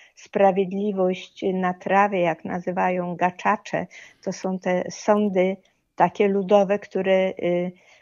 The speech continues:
na, na, na łące, na trawie, mm, e, okoli-, y, wybiera się z wioski, y, starszyznę, przedstawicieli, ludzi, do których się ma-, miało zaufanie i, i siadali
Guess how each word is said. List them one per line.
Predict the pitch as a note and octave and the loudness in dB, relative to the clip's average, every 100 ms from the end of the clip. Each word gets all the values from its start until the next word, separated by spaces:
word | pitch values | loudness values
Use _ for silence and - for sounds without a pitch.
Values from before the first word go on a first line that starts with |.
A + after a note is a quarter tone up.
| _ - G3 G3 B3 - | _ -4 -2 -2 -4 -6
na, | G3+ F#3+ F#3 G3 | -2 0 0 -2
na, | F#3 F#3 G3 | -2 -2 -2
na | G3+ F#3+ | -4 -2
łące, | F#3 F#3+ G3 G3 - G3 G3 | 2 2 0 -6 0 2 2
na | F#3+ F3+ | -2 -4
trawie, | - G3 F#3+ F#3+ G3 G3 _ _ _ _ _ | -2 0 0 -2 -4 -4 _ _ _ _ _
mm, | A3+ F#3+ F#3 F3 - - F3 | -6 -4 -4 -6 -6 -4 0
e, | F3 F3 - | 2 0 0
okoli-, | F#3 - G3 G3+ - | -6 -2 -2 -2 -2
y, | F3+ F3 | -2 -2
wybiera | F3+ F#3 G3 G#3 G3 F#3 | -4 -4 4 4 4 2
się | - F#3 F3 | 0 0 0
z | F3 - | -4 2
wioski, | G3+ G3 - - G3 F#3 F#3 - | 2 2 -4 -6 -2 -2 -4 -4
y, | F3 E3+ E3+ _ _ _ _ - - - | -4 -4 -8 _ _ _ _ -20 -16 -14
starszyznę, | D#3+ - G3 F#3+ - G3+ F#3 G#3 G3 F#3+ - - - _ | -14 -4 -2 -2 -4 -4 -4 -6 -4 -6 -10 -20 -20 _
przedstawicieli, | - G3 - G#3 F#3 F#3+ - G#3 G3 G3 G3 F#3+ - F#3+ | -4 -4 0 0 0 -2 -2 -2 0 0 0 0 -2 -2
ludzi, | G3+ G3 F#3 | -2 -4 -4
do | F3 | -4
których | F3+ G3 F#3+ | -2 -6 -6
się | F#3 F#3+ | -6 -6
ma-, | F#3 F#3 | -4 -4
miało | F#3 F#3 F3+ | -2 -2 -2
zaufanie | F#3 F3+ F3+ G3 F#3+ F#3+ G3 - _ - _ _ - | -2 -4 -4 -8 -6 -8 -12 -16 _ -20 _ _ -4
i, | G#3+ A3 A3+ A3+ - G#3+ G#3 | 0 2 2 0 -2 -2 -2
i | G3+ | -4
siadali | - - F#3+ G#3 G#3 G#3 G#3 - | -6 -2 0 2 0 -2 -4 -6